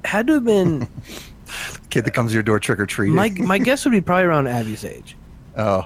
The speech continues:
Speaker 1: And, like,
Speaker 2: yeah.
Speaker 1: he immediately, like a magnet, like, came in for, for Maggie. And I'm, I'm cool,
Speaker 2: Came in
Speaker 1: but,
Speaker 2: for Maggie? What do you mean?
Speaker 1: like, just
Speaker 2: Like
Speaker 1: came in to, like,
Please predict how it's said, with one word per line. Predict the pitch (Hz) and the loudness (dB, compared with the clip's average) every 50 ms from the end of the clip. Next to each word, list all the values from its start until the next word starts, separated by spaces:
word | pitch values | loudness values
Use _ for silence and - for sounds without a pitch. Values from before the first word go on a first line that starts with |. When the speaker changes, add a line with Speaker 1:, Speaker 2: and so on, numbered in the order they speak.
| - | -4
Speaker 1:
And, | - 156 160 | -6 -4 -2
like, | 160 156 98 | -2 0 0
Speaker 2:
yeah. | 92 95 | -2 0
Speaker 1:
he | 180 208 202 | 0 0 0
immediately, | 165 151 151 165 185 196 196 196 135 151 | 0 0 -2 -2 -2 -2 -4 -4 -6 -8
like | 143 | -6
a | 139 113 | -6 -6
magnet, | 113 123 135 143 143 135 131 120 104 - - - - - - - | -4 -2 0 0 0 0 -2 -4 -6 -10 -14 -16 -20 -20 -12 -8
like, | 123 120 117 - | -8 -8 -8 -8
came | - - 139 139 131 127 127 | -8 -4 -4 -2 -2 -2 -4
in | 123 113 | -4 -6
for, | - - 117 110 107 92 - - - - | -6 -6 -6 -6 -6 -6 -8 -12 -20 -20
for | - - - 113 110 | -14 -8 -6 -6 -6
Maggie. | 110 110 98 87 80 64 62 - - | -6 -8 -8 -10 -12 -14 -14 -12 -6
And | - 220 | -2 0
I'm, | 285 320 - - - - - | 0 0 0 -2 -8 -12 -6
I'm | - 254 311 | -4 -2 -2
cool, | - - - - 180 180 180 208 - - - | -4 -4 0 2 4 4 4 0 -2 -6 -6
Speaker 2:
Came | - 131 123 107 | -2 0 2 2
in | 107 113 165 | 2 2 0
Speaker 1:
but, | 156 | 0
Speaker 2:
for | - - 117 104 | 0 0 0 2
Maggie? | 104 101 104 117 131 139 | 2 2 2 2 0 0
What | 123 110 | 0 2
do | 107 | 2
you | 104 | 2
mean? | 101 92 95 - | 0 -2 0 0
Speaker 1:
like, | 190 180 165 | 0 0 0
just | - - - - - | 0 -2 -2 -2 -2
Speaker 2:
Like | - | -2
Speaker 1:
came | - 202 196 196 | 0 2 2 4
in | 190 180 175 | 2 2 0
to, | 160 160 | 2 2
like, | 147 131 120 - - | 2 2 0 -2 -10